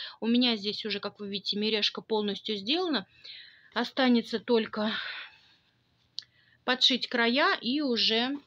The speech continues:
буду пришивать на деревянные заготовки, которые также шли, а, в этом же наборчике. Так что я сегодня занимаюсь, пока занимаюсь оформлением вот этой работы,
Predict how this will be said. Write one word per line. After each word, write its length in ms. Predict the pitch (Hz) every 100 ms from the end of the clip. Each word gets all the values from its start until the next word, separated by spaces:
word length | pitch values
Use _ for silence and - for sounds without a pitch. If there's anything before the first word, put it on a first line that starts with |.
| - - - - _ _ _ _ _ _ _
буду 340 | 190 220 240 240
пришивать 800 | 214 208 226 196 208 220 - - _ _ _ _ _ _ - - _ - -
на 120 | 208
деревянные 460 | 214 220 220 214 202
заготовки, 560 | 202 214 285 349 -
которые 380 | - 220 269 262
также 300 | - 226 220
шли, 320 | 202 208 240 247 - - - - -
а, 160 | 175 175
в 60 |
этом 260 | 226 - 208
же 160 | 202
наборчике. 880 | 196 226 190 170 170 - 170 170 165 - _ - - - - - - - -
Так 160 | 214 226
что 160 | 233
я 200 | 214 262
сегодня 480 | 277 233 240 254 208
занимаюсь, 680 | 190 190 202 226 240 - - _ _ _ _ _ _ - - _ -
пока 400 | 240 - 220 190
занимаюсь 600 | 190 190 196 240 269 -
оформлением 840 | 208 208 196 202 226 240 226 220 - _ _ _ -
вот 180 | - 202
этой 220 | 190 196
работы, 580 | 196 196 269 349 320